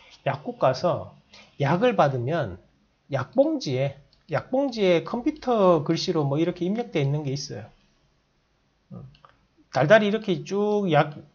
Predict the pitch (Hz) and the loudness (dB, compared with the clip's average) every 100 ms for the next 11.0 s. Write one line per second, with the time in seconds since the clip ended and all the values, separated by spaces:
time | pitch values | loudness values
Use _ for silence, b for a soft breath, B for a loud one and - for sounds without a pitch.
0 | _ 170 156 175 160 - 247 220 190 - | _ 2 4 4 0 -2 -2 0 -2 -2
1 | 165 156 175 175 - 135 190 180 120 123 | -2 0 0 -2 -2 0 0 -2 -4 -4
2 | 139 117 107 135 185 185 170 190 156 - | -6 -8 -10 -4 0 2 0 -2 -8 -8
3 | - 180 180 131 120 123 - 156 160 - | -4 -4 -4 -10 -10 -12 -10 -8 -6 -8
4 | 131 110 - _ _ _ _ - 190 180 | -10 -12 -16 _ _ _ _ -10 -4 -2
5 | 165 151 147 139 131 127 139 139 143 147 | 0 0 -2 -2 -2 -4 -4 -4 -4 -6
6 | 120 101 b b b b _ _ _ 175 | -8 -8 b b b b _ _ _ -14
7 | - _ _ _ _ 147 160 180 175 165 | -14 _ _ _ _ -2 0 2 0 -2
8 | - 151 147 143 135 135 127 127 131 131 | -6 -4 0 2 2 0 -4 -6 -4 -2
9 | 143 143 180 180 208 170 151 151 156 151 | -2 0 0 0 0 2 2 -2 -2 -2
10 | 151 160 151 131 - 139 - 185 - 131 | -4 -4 -4 -6 -6 -8 -6 -6 -6 -12